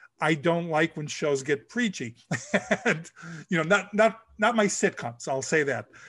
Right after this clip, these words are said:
<laughs> And it, it just, the whole tone changed. Everything that I had loved about the show changed. And th-, this is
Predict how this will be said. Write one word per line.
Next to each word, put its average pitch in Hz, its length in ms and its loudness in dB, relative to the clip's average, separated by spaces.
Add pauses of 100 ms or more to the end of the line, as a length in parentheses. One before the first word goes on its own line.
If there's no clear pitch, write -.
(120)
<laughs> - 380 0
And 180 280 2 (720)
it, 180 280 2
it 165 160 -2
just, 196 300 2
the 170 100 0
whole 190 420 0 (120)
tone 165 400 -6
changed. 170 540 -6
Everything 180 320 -2
that 165 120 -4
I 156 40 -2
had 147 120 -2
loved 165 380 0
about 143 260 -6
the 135 80 -10
show 135 360 -10 (420)
changed. 190 460 0 (320)
And 160 360 -4
th-, 180 160 -2
this 226 140 -4
is 208 160 -8